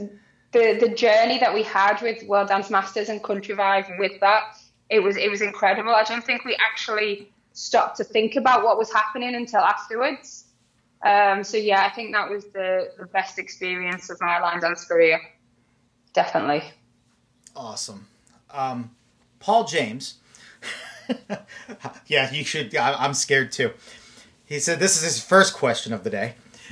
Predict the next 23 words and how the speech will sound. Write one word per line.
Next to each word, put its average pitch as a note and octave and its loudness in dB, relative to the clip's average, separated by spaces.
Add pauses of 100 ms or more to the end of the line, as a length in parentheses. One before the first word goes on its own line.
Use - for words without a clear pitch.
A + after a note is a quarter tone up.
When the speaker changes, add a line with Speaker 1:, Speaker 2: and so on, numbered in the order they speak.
(400)
Speaker 2:
Um, B2 6 (100)
Speaker 1:
Okay. F#3 -2
Speaker 2:
seeing A#3 6
as F3+ 4
it's F3 0
been F3 -2
my D#3+ 6
dream D3+ -2
since C#3 -8
I C3+ 0
came D#3 -10
back D3 -2
to - -16
comps C#3 -6
mid-two C3 -8
thousands C3 -4
to B2 -12
be B2 -6
in A#2+ -2
a A#2 -4
Jenny C3 -6
Stevenson A#2+ -6
quad, A#2 -4